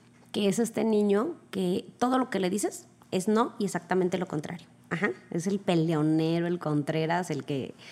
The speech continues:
nunca está de acuerdo. Ahora, también vamos a encontrar en los cuadros ansiosos ciertos signos que son internos. Ajá. Los signos internos voy a hablar en términos de que son características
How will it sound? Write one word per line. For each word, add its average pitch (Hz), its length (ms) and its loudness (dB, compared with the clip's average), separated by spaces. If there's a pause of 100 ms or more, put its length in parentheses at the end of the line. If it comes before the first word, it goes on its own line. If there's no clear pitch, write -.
(160)
nunca 185 200 0
está 196 180 -2
de 156 60 0
acuerdo. - 280 -10 (1400)
Ahora, 165 400 2 (640)
también 262 300 4
vamos 339 240 6
a 302 40 2
encontrar 226 380 2
en 226 100 4
los 226 120 0
cuadros 220 360 -2
ansiosos 254 600 -2 (300)
ciertos 262 460 0
signos 220 560 0
que 202 160 -4
son 196 400 2
internos. 220 880 0 (460)
Ajá. - 240 -2 (480)
Los 240 120 0
signos 320 360 4
internos 254 480 2
voy 233 180 0
a 233 60 2
hablar 233 320 0 (240)
en 214 200 2
términos 220 460 4
de 214 100 0
que 202 120 -2
son 202 200 0
características 226 1000 -2